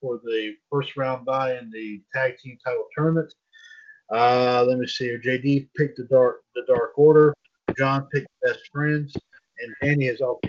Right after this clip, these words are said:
picked the Dark Order. The Lucha, Lucha Bros versus the Young Bucks, the triple A tag team, triple A tag team titles. Uh, let's see. J D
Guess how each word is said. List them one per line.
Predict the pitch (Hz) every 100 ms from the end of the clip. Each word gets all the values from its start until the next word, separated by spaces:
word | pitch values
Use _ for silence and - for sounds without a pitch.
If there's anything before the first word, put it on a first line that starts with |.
| -
picked | 127 117 110
the |
Dark | 107 104 -
Order. | 113 - _ _ _ _ _ _ _ _ _ -
The | 117
Lucha, | 139 151 156 139 131 - - -
Lucha | 135 151 139
Bros | 151 151 131
versus | 143 131 123
the |
Young | 120 135 120
Bucks, | 139 147 - -
the | 110
triple | 151 139 139 135
A | 131 123 -
tag | 143 143 139
team, | 147 143 139 _ _ _ _ -
triple | 143 139 135
A | 127
tag | 143 139 139
team | 147 131
titles. | - 139 135 127 - _ _ _ _ _ - -
Uh, | 120 123 127 127 123 120 - _ _ _ _ _ _ _ _ _ _ -
let's | 131 -
see. | 131
J | - 131
D | 120 135 139 135